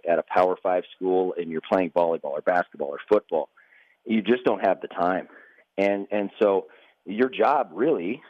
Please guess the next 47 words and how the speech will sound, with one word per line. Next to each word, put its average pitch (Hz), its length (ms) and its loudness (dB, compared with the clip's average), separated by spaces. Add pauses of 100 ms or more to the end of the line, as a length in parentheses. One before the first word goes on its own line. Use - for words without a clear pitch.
(160)
is 92 460 -2 (640)
to 110 80 0
be 104 160 2
a 101 120 0
student 107 280 -2
athlete. 127 380 -4 (680)
And 104 420 0 (180)
so 117 240 2
through 151 200 2
Name, 123 220 0
Image, 120 200 -2
and 104 100 0
Likeness, 101 400 0
we 92 120 -2
can 87 160 -4
give 104 160 2
them 107 140 0
a 95 60 -4
platform. 98 640 0
They 87 80 -2
can 82 160 -6
give 117 160 0
back 110 220 0
to 104 80 -6
the 95 100 -2 (100)
community. 92 640 -4
They 80 100 2
can - 160 -2
make 110 180 2
a 107 40 0
little 98 220 2
bit 95 120 0
of 92 60 -4
money. 90 240 -2
It 85 100 -12
makes 101 220 -4
their 101 140 2
lives 95 340 2
a 87 60 -20
little 92 140 0
bit 92 160 -2
easier. 85 460 0 (560)
And, 98 400 0 (160)
and 95 160 -2
we 127 140 2
get 123 120 2
to 107 60 -2